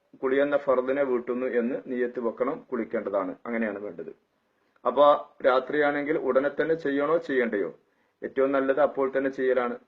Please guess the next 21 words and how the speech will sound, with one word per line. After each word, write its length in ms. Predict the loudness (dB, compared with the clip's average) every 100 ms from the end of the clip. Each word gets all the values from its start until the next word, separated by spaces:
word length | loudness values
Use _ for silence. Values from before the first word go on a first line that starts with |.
| -10
ഇനി 100 | -4
അത് 220 | -2 2
കഴിഞ്ഞിട്ടില്ലെങ്കിൽ 520 | 2 2 0 -2 0 0
അപ്പോൾ 280 | 0 -2
വുളു 240 | -2 -4 -4
എടുക്കെങ്കിലും 500 | -4 -6 -4 -2 -2
വേണം. 280 | -2 -4 -8
വുളു 180 | -8 -4
എടുത്താലേ 420 | -4 -2 -2 0
പിന്നെ 360 | 0 -2 -4 -6 -10 _ -20 _ 0
ഈ 120 | 2
ആദ, 340 | 6 6 6 6 4
രണ്ടാമത്തെ 560 | 2 4 4 2 0
ഒരു 200 | 0 0
ജിമാനോ 400 | -2 0 0 2
മറ്റോ 440 | 0 0 2 2 4
അവൻ 220 | 4 2
ആഗ്രഹിക്കുന്നു 580 | -2 -2 -4 -4 -4 -4
എങ്കിൽ 320 | -2 -4 -4
അതില് 320 | -4 -2 -4 -4 -10 -8
അതിന്റെ 520 | -6 -4 0 2 2